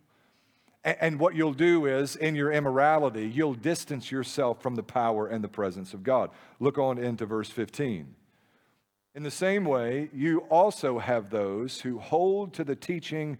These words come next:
of the Nicolaitans." I take "in the same way" to be an indication that the sin of the Nicolaitans runs along the same lines and themes as the sin of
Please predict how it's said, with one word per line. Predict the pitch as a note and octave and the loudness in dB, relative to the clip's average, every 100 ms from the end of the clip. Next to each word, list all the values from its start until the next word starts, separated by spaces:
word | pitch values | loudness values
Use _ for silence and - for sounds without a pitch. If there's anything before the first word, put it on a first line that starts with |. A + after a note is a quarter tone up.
| - - - - | -14 -20 -18 -6
of | C#3 | -6
the | B2 | -4
Nicolaitans." | A#2 A#2 G#2+ G2+ F#2 E2+ - B1+ - - - _ _ _ _ _ _ _ _ - | -8 -6 -4 -2 -2 -6 -10 -20 -20 -20 -20 _ _ _ _ _ _ _ _ 0
I | C3+ | 0
take | C#3 G#3+ G#3+ | 4 4 4
"in | F#3+ F3 | 2 2
the | |
same | D#3+ - G3 G3+ G3 | 2 2 2 4 4
way" | E3+ D3+ E3 | 4 4 2
to | D#3+ D#3 | 0 0
be | E3 | 2
an | E3 E3+ | 2 2
indication | F3 F3 - F#3 F#3 - C3 C3+ | 2 2 2 0 0 0 -2 0
that | C#3+ | 0
the | C3+ | -2
sin | - G3+ G3+ | -2 0 0
of | E3+ | 0
the | |
Nicolaitans | D#3+ D#3+ D3+ C3+ C3 B2 C3 C3+ C3 | 0 0 2 2 2 0 -4 -6 -4
runs | B2+ D#3+ F3 D3+ | 0 2 2 0
along | D#3 D#3+ D#3 | 4 4 2
the | C3+ | -4
same | - E3+ E3 | -2 0 2
lines | D3+ D3 D3+ D#3 D3 | 4 4 6 4 0
and | B2+ A#2+ | -6 -4
themes | D#3+ D#3 B2+ A2+ B2 - | -2 0 -2 -4 -6 -2
as | B2+ A#2+ | -2 -2
the | - | -4
sin | A2 - C#3 C3+ | -10 -4 -2 0
of | A2 | -4